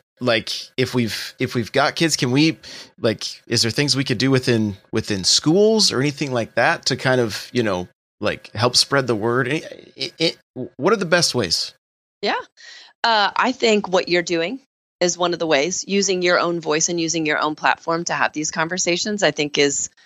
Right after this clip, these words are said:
Speaker 2: one of the most powerful things that we can do, 'cause I can talk my head off all day long, but,
Speaker 1: Mm-hmm.
Speaker 2: uh, you know, what you're doing with your platform is, is really important. Um, encourage anyone to visit the website,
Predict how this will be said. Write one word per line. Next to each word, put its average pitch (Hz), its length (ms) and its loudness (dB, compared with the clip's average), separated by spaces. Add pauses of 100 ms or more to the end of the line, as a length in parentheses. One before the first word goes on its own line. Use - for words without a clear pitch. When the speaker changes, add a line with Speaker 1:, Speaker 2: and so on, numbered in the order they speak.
(320)
Speaker 2:
one 165 320 4
of 156 120 0
the 165 60 6
most 151 360 2
powerful 165 600 0
things - 380 -12
that - 340 -2 (400)
we 170 140 4
can 156 140 -4
do, 135 180 0
'cause - 180 -4
I 147 100 4
can 165 140 -4
talk 160 260 0
my 147 100 -2
head 147 180 0
off 135 180 -2
all 139 100 2
day 135 180 -4
long, 131 360 -4
but, 123 220 0
Speaker 1:
Mm-hmm. 107 160 -4 (360)
Speaker 2:
uh, 143 380 2 (180)
you 175 140 0
know, 143 180 0
what 143 240 -2
you're 165 160 2
doing 156 260 -2
with 151 140 -4
your 147 80 2
platform 135 480 0
is, 135 320 -2
is 139 180 -2
really 143 240 2
important. - 600 -4 (360)
Um, 160 280 2
encourage 202 500 2
anyone 190 340 -2
to 214 80 -8
visit 175 300 -4
the 180 100 -4
website, 170 460 2